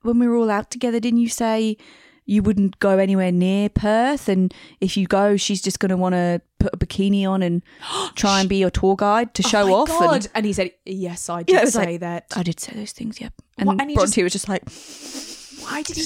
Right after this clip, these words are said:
Speaker 2: keep saying yes, that he said these things?
Speaker 1: I don't
Speaker 2: And then he, and then
Speaker 1: know.
Speaker 2: he, oh, and then he said, "I don't, oh, I don't remember saying that." And then Mel
Speaker 1: <laughs>
Speaker 2: Schilling was furious. "You can't play the amnesia card now."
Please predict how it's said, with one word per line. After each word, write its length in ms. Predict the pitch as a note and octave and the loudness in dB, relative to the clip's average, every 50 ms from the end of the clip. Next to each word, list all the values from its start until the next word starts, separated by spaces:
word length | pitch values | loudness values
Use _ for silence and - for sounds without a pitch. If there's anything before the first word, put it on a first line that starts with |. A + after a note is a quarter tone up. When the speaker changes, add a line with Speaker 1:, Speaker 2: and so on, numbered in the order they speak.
| D4 - | -8 -8
Speaker 2:
keep 340 | - E4+ E4 - - _ - _ _ _ _ | -8 -10 -10 -10 -12 _ -20 _ _ _ _
saying 420 | - - D4+ D4+ D#4 D4+ D4+ D4 C#4 | -8 -6 -4 -4 -4 -6 -6 -6 -6
yes, 220 | C#4+ D4+ C#4+ - | -6 -4 -6 -8
that 120 | - - - | -10 -12 -10
he 120 | C4+ D4 C#4 | -8 -8 -6
said 220 | - D#4 D#4 D#4 _ - | -6 -6 -8 -8 _ -8
these 220 | D#4+ C#4 C4+ - | -8 -8 -8 -8
things? 260 | - C#4+ C#4 C4+ B3+ | -6 -4 -4 -4 -4
Speaker 1:
I 80 | B3+ A#3+ | -4 -6
don't 420 | A#3 A3 A3 A3+ A3+ G#4 D#4 C4 | -6 -6 -6 -8 -4 -2 2 2
Speaker 2:
And 140 | C4 C4 C4+ | 4 4 2
then 120 | C#4 C4 | 2 2
he, 160 | - - F4+ C4 | 2 4 6 6
and 180 | G#3+ G3 F#3 E3+ | 6 6 4 2
then 80 | - | 2
Speaker 1:
know. 40 | B3+ | 0
Speaker 2:
he, 80 | A#3+ - | 0 0
oh, 180 | B3+ C4+ C4+ B3 | 0 0 2 2
and 140 | A3 A#3 A3+ | 0 -2 -2
then 80 | B3 | -2
he 120 | A#3+ A#3+ A#3 | -2 -4 -2
said, 220 | - A#3+ A3 G#3 - - - - - - _ - | -2 -4 -4 -4 -8 -14 -20 -20 -20 -10 _ -2
"I 80 | G3 | -2
don't, 300 | G3 F#3 G3+ F#3 F3+ F3 - | -2 -2 -2 -4 -4 -4 -2
oh, 160 | - F#3+ F3+ | 0 2 2
I 100 | E3+ D3+ | 2 0
don't 140 | F#3 G#3 G3+ F#3 | 0 -2 -4 -4
remember 260 | F#3+ F#3+ F3+ F3 F3+ | -4 -6 -6 -8 -8
saying 320 | - F3+ E3+ E3 E3 E3+ | -6 -6 -6 -6 -8 -10
that." 220 | D#3+ C3+ G#2 - - _ _ | -10 -10 -10 -10 -12 _ _
And 200 | - G3+ G3 F#3+ | -6 -6 -4 -2
then 320 | F#3 F3+ F3+ F3 F3 F3 - | -2 -2 -2 -4 -6 -10 -8
Mel 380 | - F#3+ F#3+ F#3+ F#3 F3+ F3 F3+ | -8 -6 -2 -2 0 0 -2 -2
Speaker 1:
<laughs> 80 | - | -2
Speaker 2:
Schilling 340 | E4 G#3 F#3+ E4+ - B4+ A#4+ | 2 2 4 6 6 6 6
was 420 | B4 B4+ A#4 B4 A#4+ F4+ A#4+ B4 A#4 - C5 - - - - | 8 8 8 8 6 6 4 2 2 0 -2 -4 -4 -8 -6
furious. 800 | - A#3 G3 G3 G3 G#3 G#3+ G#3+ G3+ G3 F#3+ F3+ E3+ E3+ - - | -4 -4 -2 0 2 2 4 4 4 2 2 2 0 -2 -2 -6
"You 80 | F#3+ | -10
can't 260 | - - C4 C4+ C4+ | -6 -4 -2 -4 -2
play 200 | - - D#4 C#4 | -2 -4 -4 -2
the 100 | B3+ C4+ | -2 -2
amnesia 460 | C4 C4 B3+ B3+ B3+ C4 B3+ - B3 A#3+ | -4 -4 -4 -4 -4 -2 -2 -2 -4 -4
card 360 | - - A#3+ A#3 A3+ A3+ A3+ | -2 -2 0 0 0 0 0
now." 460 | A3 A#3 A3 G#3 G3 F#3+ F#3+ G3+ G#3 | 0 0 2 2 2 0 0 -2 -2